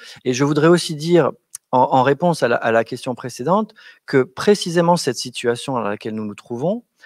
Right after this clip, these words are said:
impose aux philosophes de penser différemment, c'est-à-dire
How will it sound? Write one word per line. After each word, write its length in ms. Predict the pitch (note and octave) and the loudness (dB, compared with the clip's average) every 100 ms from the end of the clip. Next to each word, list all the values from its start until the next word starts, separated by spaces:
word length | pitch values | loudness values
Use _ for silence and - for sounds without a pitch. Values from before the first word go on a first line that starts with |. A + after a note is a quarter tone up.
| - - | -20 -2
impose 420 | E3+ G3 G3+ F#3+ | 0 2 4 4
aux 80 | D3+ | 2
philosophes 580 | C3 B2 A#2+ C#3+ G#3 - | -4 -4 -2 2 0 0
de 80 | B2 | -4
penser 520 | C3+ C3 - F#3+ G3+ - _ _ _ _ | -4 -4 0 0 0 -6 _ _ _ _
différemment, 680 | C3 B2 F3 F3 C3 C3+ G#3 | -16 -10 -6 -2 0 2 0
c'est-à-dire 600 | G#3+ C#3 C3+ B2+ F3+ G#3 | -2 -4 -4 -2 -2 -4